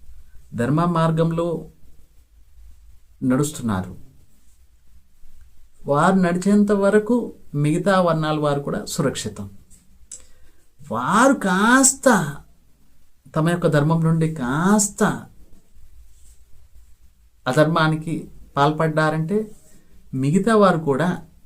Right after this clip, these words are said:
అధర్మానికి పాల్పడిపోతారు. కనుక మొత్తం ఈ యొక్క లోకాన్ని నడిపించేది బ్రాహ్మణులు. తమ యొక్క ఆచరణ ద్వారా మిగతా వర్ణాల వారిని కూడా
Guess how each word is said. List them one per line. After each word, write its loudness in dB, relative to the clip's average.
అధర్మానికి -2
పాల్పడిపోతారు. -10
కనుక -2
మొత్తం 0
ఈ 4
యొక్క 0
లోకాన్ని 2
నడిపించేది -2
బ్రాహ్మణులు. -4
తమ 0
యొక్క -4
ఆచరణ 4
ద్వారా 0
మిగతా 2
వర్ణాల 2
వారిని 0
కూడా -2